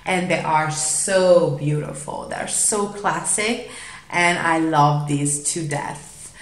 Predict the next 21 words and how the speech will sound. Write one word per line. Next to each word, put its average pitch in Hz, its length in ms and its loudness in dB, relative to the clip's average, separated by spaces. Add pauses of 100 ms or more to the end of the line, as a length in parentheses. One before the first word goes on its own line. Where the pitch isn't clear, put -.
(220)
But 180 240 2
of - 160 -6
course, 190 200 -2
after 233 440 2
an 190 360 0
hour 160 440 2
or 156 40 -4
two, 151 240 -4
you 143 160 2
do 127 120 -8
have 131 280 -10
to - 40 -16
take 135 300 -12
them 131 160 -10
away - 380 -10
because 143 340 -8
they 143 200 -6
do 139 160 -8
hurt - 340 -12
a - 120 -14
lot. - 320 -16